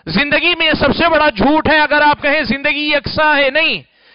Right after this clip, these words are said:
ये ऊंच नीच आती जाती रहेगी। कभी आप बहुत ऊंचाई पे रहेंगे, कभी बहुत नीचे,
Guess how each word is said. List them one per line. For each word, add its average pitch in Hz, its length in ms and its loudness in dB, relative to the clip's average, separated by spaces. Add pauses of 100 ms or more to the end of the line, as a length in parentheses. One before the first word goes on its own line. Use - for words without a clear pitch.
(140)
ये 185 180 -6
ऊंच 233 240 -2
नीच 202 400 -8
आती 202 320 -2
जाती 190 380 -2
रहेगी। 175 460 -4
कभी 208 280 -4
आप 277 220 0
बहुत 311 300 0
ऊंचाई 302 440 0
पे 269 140 -2
रहेंगे, 208 480 -2
कभी 196 280 -6
बहुत 214 300 0
नीचे, 180 460 -8